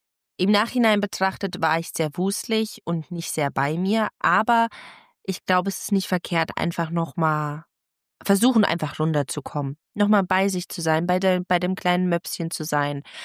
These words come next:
Aber ich glaube, es ist auch einfach okay, wie es ist. Also wenn man, wenn man das nicht schafft, dann ist es auch total okay, weil es ist nur so eine O P vor sich zu haben. Das sind krasse Emotionen, die da sind und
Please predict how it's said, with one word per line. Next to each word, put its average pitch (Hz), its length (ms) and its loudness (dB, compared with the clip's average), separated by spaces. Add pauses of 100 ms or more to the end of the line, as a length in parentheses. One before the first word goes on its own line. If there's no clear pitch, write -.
(160)
Aber 185 140 0
ich - 100 -2
glaube, 220 200 2
es 214 80 -4
ist - 160 -2
auch 170 140 2
einfach 185 280 0
okay, 180 340 0
wie 170 60 -2
es - 120 -6
ist. - 240 -6
Also 170 220 0
wenn 185 120 4
man, 196 220 2 (540)
wenn 202 160 2
man 214 120 4
das 208 160 -2
nicht 226 200 2
schafft, - 520 0
dann 208 180 0
ist - 200 -2
es 202 140 -4
auch - 180 0
total 185 320 2
okay, 190 280 2
weil 170 140 4
es 165 200 0
ist - 360 -4
nur 175 200 4
so 175 120 2
eine 170 140 4
O - 80 0
P 202 240 2
vor 196 180 2
sich 185 140 -4
zu 170 180 0
haben. 160 240 0
Das 160 140 -2
sind 160 140 -2
krasse 165 320 -2
Emotionen, 170 640 2
die 220 100 4
da 214 160 4
sind 208 340 4
und 151 220 -2